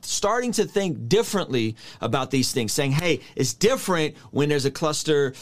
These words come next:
of, of cells, quote unquote," even though we would say that when you create n-, unique D N A, human D N A, that it's more than just cluster cells, but based on their logic, it's different. It's going to be something that it, it looks like a human, has an eyeball, has ten fingers, ten toes,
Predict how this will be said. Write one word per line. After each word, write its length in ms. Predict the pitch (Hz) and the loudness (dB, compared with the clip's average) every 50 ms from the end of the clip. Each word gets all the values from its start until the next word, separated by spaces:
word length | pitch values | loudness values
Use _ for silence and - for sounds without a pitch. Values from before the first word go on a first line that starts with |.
| - - - | -16 -8 -4
of, 360 | - 131 135 127 127 110 101 - | -2 0 0 0 -2 -4 -6 -4
of 160 | - 131 123 | -4 -2 -2
cells, 400 | - - 156 131 120 110 113 113 | 0 0 0 2 2 0 0 -2
quote 260 | - - - 139 120 120 | -4 -2 0 0 2 2
unquote," 420 | 113 104 - 110 95 101 107 - - | 0 -2 -2 0 0 0 0 -2 -4
even 280 | 117 117 113 117 110 | -4 -2 -2 0 0
though 120 | 107 110 107 | 0 0 0
we 160 | 104 110 110 | 0 0 0
would 120 | 104 98 | 0 0
say 160 | - - 113 104 | 0 0 0 0
that 160 | 101 90 73 | 0 -2 -2
when 260 | 104 101 95 87 - - | -2 -4 -4 -6 -6 -6
you 160 | 104 117 110 | -6 -4 -4
create 400 | - - 123 123 120 110 - 101 92 - - - | -4 -2 0 2 2 2 0 -6 -16 -18 -12 -6
n-, 280 | 113 117 117 113 107 | -4 -4 -4 -2 -2
unique 520 | 110 123 127 131 143 143 - - - - - - 120 | 0 0 2 4 2 2 0 -4 -10 -12 -8 -4 0
D 220 | 113 147 151 139 | 2 4 4 4
N 100 | 120 120 | 4 2
A, 340 | 123 120 104 92 107 117 113 - - - _ _ _ _ | 0 0 0 0 -2 -2 -4 -10 -20 -20 _ _ _ _
human 320 | - - 180 175 165 156 139 | 0 2 4 4 4 4 4
D 140 | 131 131 123 | 4 4 4
N 100 | 120 123 | 4 2
A, 180 | 120 117 110 110 | 2 2 2 0
that 160 | 107 113 107 | 0 0 -2
it's 120 | 104 - | 0 0
more 180 | 117 131 135 131 | 2 2 2 2
than 120 | 123 113 | 2 0
just 180 | 107 104 - - | -2 -2 -2 -2
cluster 280 | 113 95 92 - 104 | -2 -4 -4 -4 -4
cells, 220 | 98 - 98 113 113 | -4 -2 -4 -4 -2
but 260 | 117 127 127 - - _ _ _ - - 139 117 | -2 -2 -2 -2 -4 _ _ _ -14 -8 -2 0
based 280 | 160 156 156 - - | 2 2 2 0 0
on 140 | 139 131 123 | -2 -2 0
their 140 | 123 123 120 | 0 0 2
logic, 360 | 110 101 95 110 117 151 156 - - - - | 0 0 -2 0 -2 -4 -4 -6 -14 -8 -2
it's 200 | - 123 - - | -2 -2 0 0
different. 460 | - - 277 185 175 175 156 147 - - - - - | 0 0 0 0 0 -2 -2 -2 -4 -10 -18 -8 -2
It's 200 | - 151 151 - | 0 0 0 0
going 300 | - - 165 165 165 160 | 0 0 0 2 2 0
to 180 | 143 - 165 156 | 0 2 2 2
be 240 | 139 135 151 147 143 | 4 4 2 2 2
something 480 | 135 - 165 147 139 151 151 143 135 | 0 0 -2 -2 0 0 0 2 2
that 280 | 117 131 123 123 - - - - - _ | 2 0 0 -2 -4 -10 -14 -20 -18 _
it, 240 | - - 127 - - | -4 -4 -4 -2 -4
it 120 | 151 151 165 | -4 0 2
looks 260 | 180 220 226 - - | 4 4 2 2 0
like 140 | 233 208 208 | -2 0 0
a 60 | 196 | 0
human, 400 | 160 185 220 220 214 214 208 190 | 0 2 2 2 2 2 2 2
has 240 | 180 190 185 175 190 | 2 0 0 0 -2
an 80 | - - | -2 0
eyeball, 520 | 170 185 190 190 165 185 185 185 180 180 | -2 0 0 0 0 0 2 2 0 0
has 200 | 180 175 160 - | 0 -2 -2 -2
ten 140 | - 190 175 | -2 -2 -2
fingers, 340 | 165 196 190 180 180 175 - | -2 -2 -2 0 -2 -2 0
ten 180 | 202 180 175 | -2 -2 -2
toes, 680 | - 196 185 180 175 180 180 175 175 170 170 170 160 | -2 -2 0 0 0 2 2 2 2 2 2 0 0